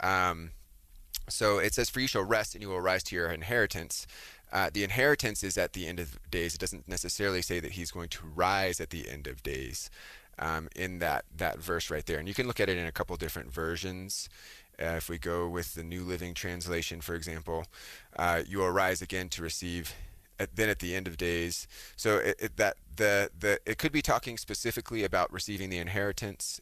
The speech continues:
It could also be talking about the actual resurrection,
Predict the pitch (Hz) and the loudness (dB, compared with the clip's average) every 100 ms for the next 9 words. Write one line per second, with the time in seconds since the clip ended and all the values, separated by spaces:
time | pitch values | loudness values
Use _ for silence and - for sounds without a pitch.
0 | - 98 - 113 90 104 110 95 92 92 | -6 -4 0 4 6 6 2 0 2 2
1 | 90 92 87 87 87 - - - - - | 2 -2 0 4 4 4 -4 -12 -18 -18
2 | - 80 95 92 92 - 92 - 107 95 | -12 -2 2 2 4 4 2 0 -2 0
3 | 90 90 85 82 82 - 135 165 | 2 2 2 0 0 0 0 -4